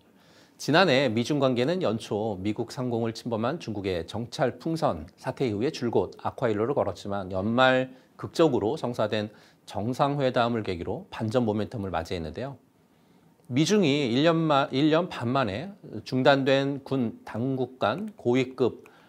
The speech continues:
어, 군사 소통 채널을 재계기로 하면서 훈풍이 돌았죠. 그러나 미중이 패권을 놓고 군사 전략, 뭐, 군사라든지 전략 경쟁을 지속하고 있고, 올해 미중 관계는 새로운 격동의 단계로 진입할 수 있는데요.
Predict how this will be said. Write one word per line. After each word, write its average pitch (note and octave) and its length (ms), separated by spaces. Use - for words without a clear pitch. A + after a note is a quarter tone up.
어, F#2 200
군사 B2+ 260
소통 F3 400
채널을 D#3 420
재계기로 A2+ 480
하면서 F#2+ 300
훈풍이 F3 340
돌았죠. - 380
그러나 D3+ 240
미중이 B2+ 760
패권을 G#3 420
놓고 D3 260
군사 A#2+ 280
전략, G#2+ 500
뭐, F#2+ 220
군사라든지 B2 800
전략 B2 460
경쟁을 A#2+ 440
지속하고 G#2+ 440
있고, F#2 340
올해 A#2 480
미중 A2+ 280
관계는 G#2+ 400
새로운 D3 440
격동의 G#2+ 520
단계로 F#2 360
진입할 B2+ 340
수 A2 120
있는데요. F#2 400